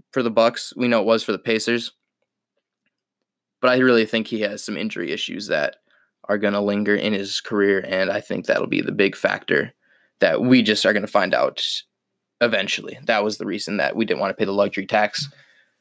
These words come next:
Still, they are a good team, a division rival of the Bucks, and they just had no offense to put together. They are still without their star, Victor Oladipo.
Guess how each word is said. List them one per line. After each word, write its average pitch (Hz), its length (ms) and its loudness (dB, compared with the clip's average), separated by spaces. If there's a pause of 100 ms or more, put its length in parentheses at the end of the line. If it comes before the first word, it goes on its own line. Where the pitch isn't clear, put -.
(360)
Still, 185 500 2 (720)
they 135 220 4
are 123 340 6
a 117 480 4
good 135 340 2
team, 127 360 0 (140)
a 117 100 2
division 120 380 0
rival 110 240 2
of 107 40 -2
the 104 60 -6
Bucks, 104 500 -4 (380)
and 104 280 -4
they 120 120 0
just 110 160 -4
had 113 120 0
no 104 140 2
offense 104 380 -2
to - 80 -14
put 113 160 -2
together. 104 320 0
They 120 120 0
are 117 80 4
still 117 200 0
without 107 320 2
their 98 260 0
star, 104 360 2
Victor 104 280 -2
Oladipo. 104 720 0